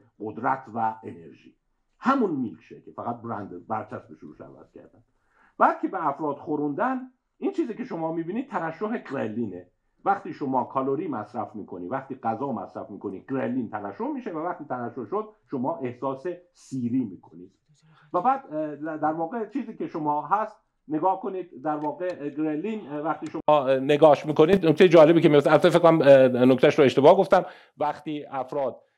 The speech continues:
اه، این دالج رو م-، اه، مصرف کردن، ببینید که اتفاقی که افتاده، ترشح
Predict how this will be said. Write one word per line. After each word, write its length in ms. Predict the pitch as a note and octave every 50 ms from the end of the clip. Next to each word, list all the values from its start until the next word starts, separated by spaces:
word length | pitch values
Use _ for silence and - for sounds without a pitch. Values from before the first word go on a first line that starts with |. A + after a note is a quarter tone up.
| _ _ -
اه، 260 | - A#2 A#2 A#2 A2+ -
این 180 | - D#3 D3+ C#3+
دالج 340 | C3 D3+ E3 D#3+ D#3 C#3 C3+
رو 120 | C#3 C#3
م-، 60 | C3
اه، 600 | C3+ C3 - C3 A#2 G#2 A#2+ C3 C3 C3 C3 C3
مصرف 440 | C3+ C3+ C3+ B2+ - - C3+ B2 -
کردن، 440 | - C3+ C3 C3 - G#3 G#3+ G#3+ G3+
ببینید 600 | - - C3 C3 D#3+ F#3 F#3 F#3+ F#3 F3+ F3+ _
که 240 | - F3+ F3 E3+ -
اتفاقی 420 | D3 - D#3+ C#3+ E3+ E3+ E3 D3+ C#3
که 60 | E3
افتاده، 440 | D3+ C3+ - - C#3+ C3 C3 F3+ F#3
ترشح 640 | F3+ - E3 D3+ D3 C#3+ C#3 - - - G#3 G#3